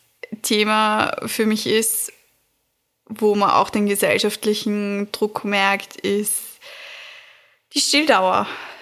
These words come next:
Weil da geht's halt wieder eigentlich um Körper-Selbstbestimmung, ähm, um das Stillen. Und für mich ist es auch so, zum Stillen gehören genau zwei Personen,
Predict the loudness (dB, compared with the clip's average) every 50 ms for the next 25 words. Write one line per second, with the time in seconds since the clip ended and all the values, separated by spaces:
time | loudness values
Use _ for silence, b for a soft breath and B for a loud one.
0 | B -6 0 2 4 4 6 4 4 4 2 2 0 0 2 2 0 0 0 0
1 | 2 4 4 4 4 4 4 4 2 2 2 2 2 0 0 -2 -6 -2 0 0
2 | 0 0 0 -2 -2 -2 -2 -2 -2 B B B B -8 -2 2 4 4 4 4
3 | 4 2 2 4 4 2 0 0 0 0 0 0 -2 -6 -4 -2 -2 -2 0 0
4 | 0 2 2 2 2 0 0 -2 -4 -6 -8 -6 -2 0 2 2 4 4 4 2
5 | 2 2 0 0 -2 -2 -2 -4 -6 -6 -6 -4 -2 -2 0 0 0 0 0 0
6 | 0 0 -2 0 0 0 2 2 2 0 -2 -2 -2 -2 0 0 0 0 0 -2
7 | -2 -2 -6 -8 -10 _ _ _ _ _ _ _ _ _ _ -20 -18 -6 -2 0
8 | 0 0 0 -2 -2 -4 -4 -2 0 0 2 2 2 0 -2 0 2 2 2 0
9 | -2 -2 0 0 0 2 2 0 0 2 2 2 2 4 2 2 0 -2 -4 B
10 | B B B B B B B B B B B B B B B B B _ 2 2
11 | 2 4 4 4 4 4 2 0 0 -2 -2 0 0 2 2 2 2 0 0 -2
12 | -6 -2 0 2 4 4 4 2 0 0 0 0 0 0 0 0 0 0